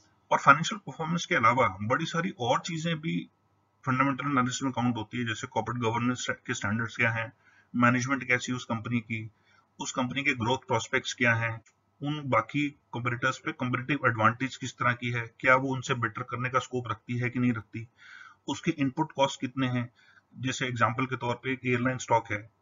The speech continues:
अगर मान लीजिए कि स्पेयर पार्ट्स की कॉस्ट बढ़ गई या एक नए प्लेन की कॉस्ट बढ़ गई या डे टू डे में उसको फ्यूल कंजम्पशन की जरूरत पड़ती है, तो मान लीजिए क्रूड ऑयल की कॉस्ट बढ़ गई,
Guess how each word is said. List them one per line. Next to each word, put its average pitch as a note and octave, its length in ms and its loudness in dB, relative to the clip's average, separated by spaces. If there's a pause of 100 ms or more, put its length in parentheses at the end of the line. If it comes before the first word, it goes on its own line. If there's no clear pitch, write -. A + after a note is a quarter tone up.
(120)
अगर B2+ 240 2
मान A#2+ 180 2
लीजिए B2+ 360 -2 (440)
कि C3+ 100 -2
स्पेयर B2+ 280 2
पार्ट्स B2+ 260 6
की C#3 100 -6
कॉस्ट A#2+ 260 -2
बढ़ A2+ 160 0
गई A#2 120 -4
या B2 220 0
एक B2 100 2
नए A#2+ 200 0
प्लेन B2+ 300 -4
की C3 100 -6
कॉस्ट A2+ 320 -6
बढ़ G#2 100 0
गई A2 280 -4 (200)
या B2 240 2
डे B2 320 0
टू B2+ 140 -6
डे C3 260 -4 (220)
में B2 120 -4
उसको A#2+ 240 -6
फ्यूल C#3+ 260 2
कंजम्पशन C3 480 -2
की B2 220 -8
जरूरत B2 260 0
पड़ती A2 220 -8
है, B2 60 -2
तो B2+ 120 -8
मान A#2 220 0
लीजिए A#2+ 200 -8
क्रूड D3 280 2
ऑयल C3 140 4
की C3 100 0
कॉस्ट A#2+ 260 -2
बढ़ G#2+ 140 0
गई, G2+ 180 -4